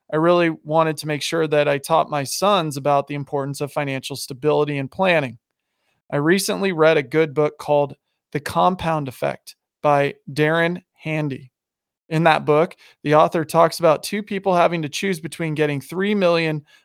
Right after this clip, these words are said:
up front or getting a penny that will double each day for thirty-one days. So it's interesting to see what happens to the person who chooses the penny, because their first fifteen days seems like the growth is minimal.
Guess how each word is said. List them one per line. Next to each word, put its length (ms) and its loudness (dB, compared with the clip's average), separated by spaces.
up 220 4
front 680 0
or 160 0
getting 320 4
a 40 0
penny 580 -2
that 140 -2
will 80 0
double 420 4
each 360 -6
day 440 2
for 160 -4
thirty-one 720 -2
days. 540 -2
So 140 0
it's 140 0
interesting 540 -4
to 60 -2
see 180 -4
what 120 0
happens 420 0
to 100 -8
the 60 -6
person 360 -4
who 80 -4
chooses 400 -6
the 80 -12
penny, 400 -2
because 400 2
their 140 4
first 400 2
fifteen 720 0
days 560 2
seems 280 -2
like 300 4
the 80 -4
growth 340 4
is 120 -2
minimal. 480 0